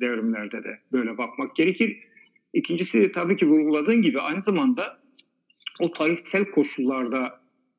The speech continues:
e, yapılabilecekler ve yapılması gerekip de hatalı olanları eleştirirken,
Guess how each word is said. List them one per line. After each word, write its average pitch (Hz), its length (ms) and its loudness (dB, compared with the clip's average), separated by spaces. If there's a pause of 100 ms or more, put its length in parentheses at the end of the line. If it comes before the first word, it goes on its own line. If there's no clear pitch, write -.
(360)
e, 123 40 -4 (460)
yapılabilecekler 135 1160 4
ve 143 140 4
yapılması 139 560 0
gerekip 131 640 0
de 139 60 0
hatalı 139 440 2
olanları 131 580 2
eleştirirken, 160 720 2